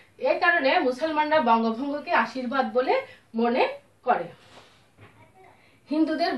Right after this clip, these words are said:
বর্জন ও প্রতিরোধ, number two, বঙ্গভঙ্গের ফলাফল, হিন্দুদের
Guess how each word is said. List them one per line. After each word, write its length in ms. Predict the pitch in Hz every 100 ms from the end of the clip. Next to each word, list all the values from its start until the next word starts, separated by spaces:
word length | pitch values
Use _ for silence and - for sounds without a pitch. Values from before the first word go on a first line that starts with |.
| 277
বর্জন 440 | 269 233 302 392 415 254
ও 20 | 285 247
প্রতিরোধ, 400 | 226 226 220 - 247
number 220 | 240 262 339
two, 80 | 220 196
বঙ্গভঙ্গের 500 | 226 233 262 247 240 -
ফলাফল, 400 | 220 - 170 165 - - _ -
হিন্দুদের 460 | 294 285 285 330